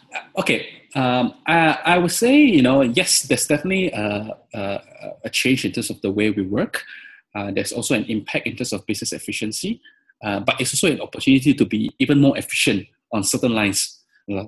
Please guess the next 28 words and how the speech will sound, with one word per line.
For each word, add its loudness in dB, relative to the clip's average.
for 4
me 6
personally, 2
you 2
know, 0
finding 4
myself 2
working 0
from -4
home, 0
you -2
know, -6
I'm 0
actually -2
more 2
efficient -12
because -10
I -4
cram -2
more 0
things, -4
uh, -4
within 0
the 0
same -2
period 0
of -14
time. -14